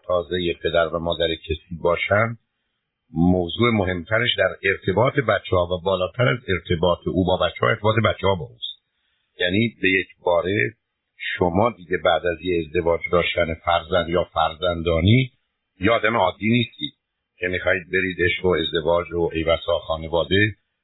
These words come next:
یا خانواده با بچه تازه بیارید. شما یه چیزی رو امروز با خودتون و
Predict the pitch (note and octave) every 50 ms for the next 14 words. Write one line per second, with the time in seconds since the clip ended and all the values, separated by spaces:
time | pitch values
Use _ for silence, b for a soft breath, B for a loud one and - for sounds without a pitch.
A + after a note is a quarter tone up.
0 | _ _ _ E2 F2+ F#2 - - F#2 F2 E2 F2 E2+ F#2 G2+ F#2 F2+ E2+ E2+ E2
1 | - - F#2+ F2+ - F2 E2+ - G#2 G2+ F2+ D#2 D2 C2+ - _ _ - - -
2 | E2+ E2+ F2 F#2 G#2 A2 G#2+ - _ _ _ _ _ _ _ _ _ D2 D2 D#2+
3 | F#2+ G#2 G#2 _ - - - G2 A#2+ B2+ A#2+ A#2 A#2 A#2+ A#2 A2+ G2+ G#2 G2 G2
4 | - G#2+ G#2+ G2+ - - F#2 F#2+ F#2 - - F#2+ E2+ F#2+ F#2+ - - G2 F#2+ F2+
5 | F#2 F2+